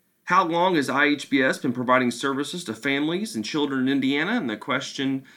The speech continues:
and the answer to that question was, uh, for twenty-three years. We're approaching twenty-four years in September. So,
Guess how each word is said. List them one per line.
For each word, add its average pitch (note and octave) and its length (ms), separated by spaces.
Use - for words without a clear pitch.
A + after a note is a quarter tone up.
and G#2 180
the C#3+ 140
answer G#3+ 220
to C3 80
that B2 180
question E3+ 540
was, B2+ 400
uh, A2+ 260
for - 160
twenty-three G#3+ 600
years. C#3+ 440
We're A2 260
approaching B2+ 500
twenty-four C#3+ 540
years C#3+ 280
in C#3 60
September. F#3+ 580
So, B2 360